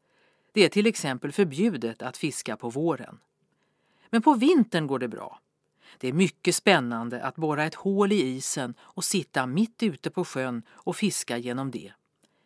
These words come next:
Idag är tyvärr fisken borta från många sjöar, och det kan vara farligt att äta vissa fiskar, till exempel gädda.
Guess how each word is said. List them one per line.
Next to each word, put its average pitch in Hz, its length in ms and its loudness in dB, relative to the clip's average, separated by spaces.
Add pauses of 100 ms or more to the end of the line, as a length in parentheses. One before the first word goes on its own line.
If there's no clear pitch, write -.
(480)
Idag 165 480 4
är 147 40 -2
tyvärr 147 340 2
fisken 147 560 -4
borta 196 420 0
från 185 160 0
många 131 320 0
sjöar, 120 500 -8 (140)
och - 180 -4
det 165 80 4
kan 120 220 -2
vara 139 200 0
farligt 175 640 0
att 175 180 -2
äta 208 500 2
vissa 190 360 -2
fiskar, 120 640 -8
till 160 180 0
exempel 127 520 -8
gädda. 151 420 -4